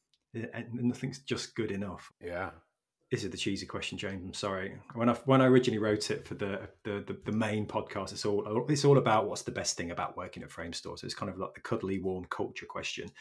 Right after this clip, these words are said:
Speaker 1: So we've tweaked it, uh, as what was the best thing about being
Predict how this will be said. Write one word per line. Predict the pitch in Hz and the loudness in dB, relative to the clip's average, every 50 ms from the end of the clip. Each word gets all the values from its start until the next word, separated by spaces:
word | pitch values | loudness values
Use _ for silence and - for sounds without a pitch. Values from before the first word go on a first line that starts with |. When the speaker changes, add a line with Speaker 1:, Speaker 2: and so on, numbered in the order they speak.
| - - - - - - | -18 -18 -18 -18 -16 -4
Speaker 1:
So | - 123 | 0 0
we've | 107 107 - | 0 2 0
tweaked | - - 120 120 120 117 117 - - | 2 6 8 8 8 6 4 0 0
it, | 98 95 95 - - | 0 -2 -2 -6 -8
uh, | 104 98 95 92 95 95 - _ _ _ _ - | -8 -6 -6 -6 -6 -8 -10 _ _ _ _ -8
as | 101 92 90 90 85 82 - - - - - | -8 -6 -6 -6 -6 -6 -8 -8 -8 -10 -14
what | - 101 95 104 - - | -10 -8 -8 -8 -8 -8
was | - - - | -10 -10 -8
the | - | -8
best | - - 98 - - - | -8 -6 -6 -6 -6 -6
thing | - 90 | -8 -8
about | 90 95 95 90 - | -8 -8 -8 -6 -6
being | 95 92 92 92 | -6 -6 -6 -10